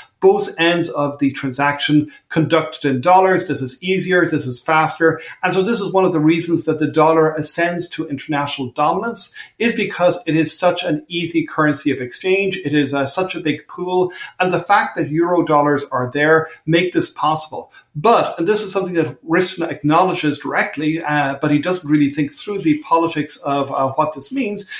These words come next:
Uh, when you're constructing this massive euro dollar market, all of these dollars, these are effectively imaginary dollars, which have to be connected to real deposits in real U S banks.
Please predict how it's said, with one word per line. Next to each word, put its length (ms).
Uh, 160
when 160
you're 140
constructing 500
this 260
massive 420
euro 240
dollar 260
market, 540
all 240
of 80
these 200
dollars, 360
these 160
are 160
effectively 560
imaginary 640
dollars, 500
which 180
have 340
to 80
be 140
connected 520
to 240
real 380
deposits 760
in 260
real 460
U 240
S 180
banks. 640